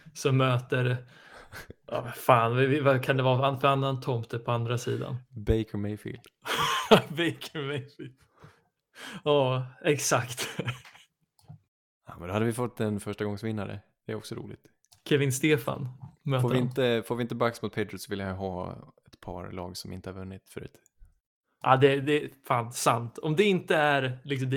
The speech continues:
Speaker 1: Evil Empire, då vill vi se <laughs> något nytt. Kanske inte
Speaker 2: Ja.
Speaker 1: Pat Mahomes. Det känns som att han har gjort sitt i år.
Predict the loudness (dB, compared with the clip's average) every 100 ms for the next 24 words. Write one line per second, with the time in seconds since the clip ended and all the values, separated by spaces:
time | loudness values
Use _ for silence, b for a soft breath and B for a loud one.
0 | 0 0 0 0 -2 -4 -4 -4 -2 0
1 | 0 -2 0 0 -2 2 4 4 0 -8
2 | -14 -16 B B B B _ _ _ _
3 | _ _ _ _ _ _ _ _ _ _
4 | _ _ 2 4 6 4 0 0 0 0
5 | -2 -2 -2 -6 -12 -10 -8 -6 -6 -6
6 | -8 -12 -14 -14 -14 -14 -12 -12 -12